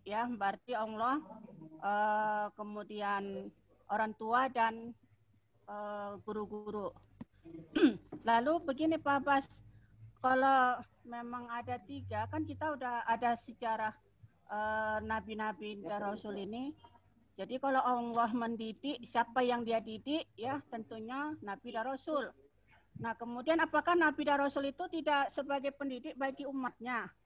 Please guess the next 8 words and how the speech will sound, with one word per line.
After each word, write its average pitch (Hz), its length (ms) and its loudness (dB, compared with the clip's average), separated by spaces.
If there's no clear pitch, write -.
Ah, 233 480 -2
nanti 247 540 -4
barulah 269 560 4
orang 262 380 2
tua 277 400 4
yang 262 380 -4
mendidik 247 460 -6
anak-anaknya. 233 960 -2